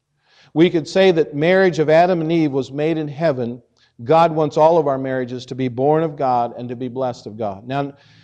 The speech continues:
in closing, let me just draw your ch-, attention to some truths in this chapter,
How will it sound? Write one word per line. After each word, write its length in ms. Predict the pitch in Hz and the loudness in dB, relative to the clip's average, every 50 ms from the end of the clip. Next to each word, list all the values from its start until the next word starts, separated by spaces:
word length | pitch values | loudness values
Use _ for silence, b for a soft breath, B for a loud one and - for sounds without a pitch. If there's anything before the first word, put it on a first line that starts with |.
| b b | b b
in 160 | 139 143 147 | -8 -6 -6
closing, 580 | 135 151 175 170 170 151 135 139 127 127 123 - _ _ _ _ _ _ _ _ | 0 2 4 4 4 4 2 -2 -4 -4 -8 -12 _ _ _ _ _ _ _ _
let 140 | 135 139 151 | -4 -2 -2
me 80 | 165 160 | -2 0
just 220 | 151 156 151 - | -2 -2 -4 0
draw 200 | - 160 151 151 | 2 2 4 4
your 200 | 147 143 139 135 | 4 2 2 0
ch-, 140 | 139 - - | -2 -4 -8
attention 680 | 160 151 - 139 120 - 165 160 160 151 - 147 127 | -8 -6 -6 -8 -8 -4 -2 -2 -2 -2 -4 -8 -10
to 180 | 123 - 139 127 | -8 -8 -8 -8
some 260 | - - 139 127 120 | -8 -8 -8 -8 -8
truths 540 | 117 - - 185 180 170 156 147 143 131 - | -10 -4 0 2 2 4 4 2 0 -4 -8
in 200 | - - 139 135 | -10 -8 -6 -6
this 180 | 135 131 - - | -4 -6 -8 -8
chapter, 720 | - - 165 156 151 147 - - 127 123 123 123 b | -4 -2 0 0 0 -2 -4 -4 -4 -4 -4 -8 b